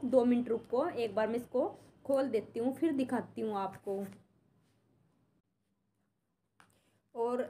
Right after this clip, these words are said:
ऐसा पहली बार हुआ है कि मैंने कोई सामान मंगाया और वो तीन चार दिन तक ऐसे ही मैंने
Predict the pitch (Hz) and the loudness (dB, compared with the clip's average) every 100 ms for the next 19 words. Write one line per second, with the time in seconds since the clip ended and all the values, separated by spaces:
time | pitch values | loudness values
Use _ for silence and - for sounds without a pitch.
0 | - 240 269 269 254 285 294 247 240 254 | -4 -2 0 0 2 2 2 4 4 6
1 | 247 214 220 233 240 240 247 247 247 247 | 6 4 2 -2 -4 -4 0 2 2 2
2 | 254 254 233 214 220 220 214 220 233 247 | 0 0 -2 0 0 0 2 2 2 2
3 | 240 220 220 247 240 233 214 214 226 220 | 2 2 0 -2 -2 0 0 0 -4 -4
4 | 226 - 214 220 247 226 220 220 220 254 | -6 -2 -2 -2 0 0 -2 -2 0 -2